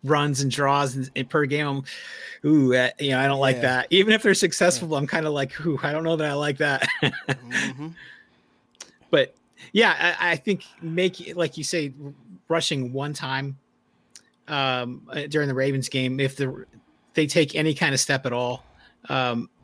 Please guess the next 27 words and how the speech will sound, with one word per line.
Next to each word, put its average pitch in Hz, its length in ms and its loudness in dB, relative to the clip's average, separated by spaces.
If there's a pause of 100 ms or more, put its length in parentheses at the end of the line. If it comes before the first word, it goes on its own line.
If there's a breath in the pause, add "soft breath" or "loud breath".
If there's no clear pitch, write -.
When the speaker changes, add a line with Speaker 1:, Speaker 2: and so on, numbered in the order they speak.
(100)
Speaker 1:
the 160 360 2
offense 160 380 4
could 165 240 2
score 151 300 2
more 139 200 4
points 135 380 -2
and 131 160 -8 (140)
not 147 260 -4 (320)
maybe 190 240 4
even 165 300 0
take 139 220 -2
a 131 60 -6
few 135 200 -6
touchdowns 135 460 -4
away 131 160 -6
from 127 180 -10
Josh. 131 400 -2
Speaker 2:
Mm-hmm. 120 80 -10
Speaker 1:
But, 127 260 -4 (460 loud breath)
uh, 123 300 -4
that's 139 220 0
kinda 139 200 -2
what 127 100 2
I'm 131 120 0
hoping 127 260 -2
to 120 60 -4
see. 123 240 -2